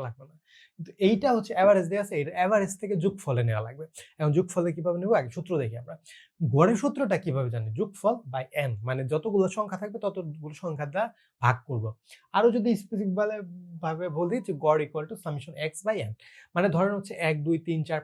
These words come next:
পাঁচ, ছয় আছে, এগুলার হচ্ছে আমরা কি গড় করব। তো এক, দুই, তিন, চার, পাঁচ, ছয় পর্যন্ত যোগ করে ছয়টা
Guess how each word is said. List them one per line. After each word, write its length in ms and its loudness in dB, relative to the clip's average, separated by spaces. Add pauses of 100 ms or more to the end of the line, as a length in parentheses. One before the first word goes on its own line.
পাঁচ, 160 -2 (140)
ছয় 280 -2
আছে, 180 -4 (460)
এগুলার 420 4
হচ্ছে 220 -2 (100)
আমরা 220 0
কি 60 -2 (100)
গড় 220 6
করব। 140 -6 (360)
তো 60 -14 (180)
এক, 80 0 (120)
দুই, 200 4
তিন, 100 0 (100)
চার, 200 -2
পাঁচ, 140 -2 (140)
ছয় 240 2
পর্যন্ত 240 -2 (100)
যোগ 100 4 (100)
করে 140 6 (400)
ছয়টা 240 2